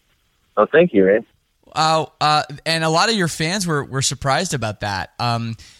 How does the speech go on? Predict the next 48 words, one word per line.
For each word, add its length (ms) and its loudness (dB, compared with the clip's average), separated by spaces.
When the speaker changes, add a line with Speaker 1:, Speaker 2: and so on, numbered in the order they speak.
Speaker 2:
is 100 -2
that 100 2
something 360 0
that 120 -2
you've 480 -2
kinda 260 -2
over, 460 -2
over 220 -4
the 40 -2
last 220 2
couple 220 -4
of 40 -2
years 200 0
of 120 -6
touring 360 -4
and 80 -2
stuff 260 -2
you've 220 -10
developed, 520 -4
or 300 0
have 140 -6
you 40 0
always 180 0
been 120 -6
pretty 180 -8
confident, 420 4
Speaker 1:
Uh, 40 -20
Speaker 2:
you 100 -10
know, 140 -4
doing 200 -6
some 140 -6
clean 200 -8
singing? 240 0
Speaker 1:
It's, 100 -4
it's 100 0
just 140 4
some 120 4
new 120 6
stuff 280 2
we're 100 10
working 240 6
on 140 4
now. 200 6
I 80 6
know 220 4
we're 240 6
on, 140 4
uh, 260 6